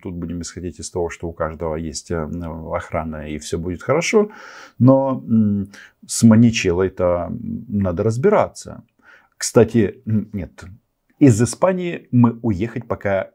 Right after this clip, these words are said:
не можем. Там дело, говорят, там, э, русские патриоты думают о революции. Это хорошая мысль. Давайте. Покажите,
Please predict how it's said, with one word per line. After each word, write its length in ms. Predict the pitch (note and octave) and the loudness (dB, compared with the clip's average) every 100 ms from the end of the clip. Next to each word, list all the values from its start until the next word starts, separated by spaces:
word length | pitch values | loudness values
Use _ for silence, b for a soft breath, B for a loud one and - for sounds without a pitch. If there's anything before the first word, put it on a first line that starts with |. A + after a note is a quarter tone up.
| _ | _
не 180 | A2 G#2 | -6 -4
можем. 460 | F#2 D#2 D#2 D2+ - _ - | -4 -8 -12 -14 -16 _ 2
Там 380 | A2+ F#2 D2+ | 2 2 -6
дело, 280 | E2 D3+ F3+ | 0 0 0
говорят, 520 | F#2 F#2 E2 - - _ _ - | -2 -4 -6 -10 -16 _ _ -2
там, 260 | C3+ D3 - B B B | 0 0 -6 B B B
э, 300 | A#2 A2 G2+ b b b | 2 2 -2 b b b
русские 500 | A#2+ D3+ - C#3+ C3 | 2 2 0 0 0
патриоты 840 | - B2 - G#2+ C#3 F3 B2+ A#2+ - | 2 -2 0 0 0 0 -2 -2 -4
думают 600 | F#2 D3+ E3 D#3 C#3+ - | 0 0 2 -2 -4 -6
о 80 | C3+ | -2
революции. 880 | C3+ B2 A2+ F2 E2+ - G2 F2 - - - | -2 0 -2 -4 -10 -18 -16 -16 -16 -12 -4
Это 180 | F3 G3+ | 0 0
хорошая 720 | A3 D3+ - - D#2 D2+ - | 2 0 0 -4 -8 -10 -8
мысль. 580 | G#2+ G2 E2+ - - - _ _ | -4 -2 -4 -10 -14 -18 _ _
Давайте. 800 | D2 C2 C#2 C2 A2+ F#3 - - - B B B B B | -16 -8 -6 -4 -4 -6 -10 -14 -18 B B B B B
Покажите, 600 | B2 C#3+ D#3 B2+ - D#2+ | -2 0 0 0 -2 -6